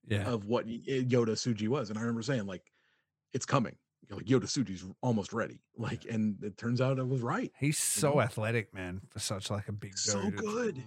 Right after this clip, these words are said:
Speaker 1: really impressive. Like, yeah, really impressive. Um, can't wait to see what he does in the G one. It's gonna be so many
Speaker 2: Hell
Speaker 1: fun,
Speaker 2: yes.
Speaker 1: fun lineups with him.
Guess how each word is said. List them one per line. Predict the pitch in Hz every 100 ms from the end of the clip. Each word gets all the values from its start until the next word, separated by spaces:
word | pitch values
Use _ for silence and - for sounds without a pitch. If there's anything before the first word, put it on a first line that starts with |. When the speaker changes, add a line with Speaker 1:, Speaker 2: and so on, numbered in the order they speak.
| 110
Speaker 1:
really | 113 120 120 113
impressive. | 107 101 101 87 104 98 - _
Like, | 98 98 98 -
yeah, | 104 101 90 92
really | 110 104 101
impressive. | 98 101 98 - 101 - _ _ _ _ _ -
Um, | 95 87 90 87 _ _ _ -
can't | 127 104
wait | 107 98
to |
see | 107 113
what | 98 95
he |
does | 90 95 98
in |
the | 95
G | 98 92
one. | 90 90 92 - _ -
It's | -
gonna | 113
be | 95
so | - - 101 95
many | 95 98 -
Speaker 2:
Hell | 135 104
Speaker 1:
fun, | 90
Speaker 2:
yes. | 85 -
Speaker 1:
fun | 104 101
lineups | 98 98 101 104 -
with | 117
him. | 123 123